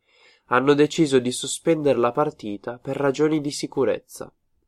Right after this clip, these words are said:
Una decisione che annulla quanto dichiarato domenica sera dal presidente della Regione Piemonte, Alberto Cirio,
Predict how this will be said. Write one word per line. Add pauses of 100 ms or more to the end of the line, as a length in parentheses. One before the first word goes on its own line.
(540)
Una
decisione
che
annulla
quanto
dichiarato
domenica
sera
dal
presidente
della
Regione
Piemonte,
Alberto
Cirio,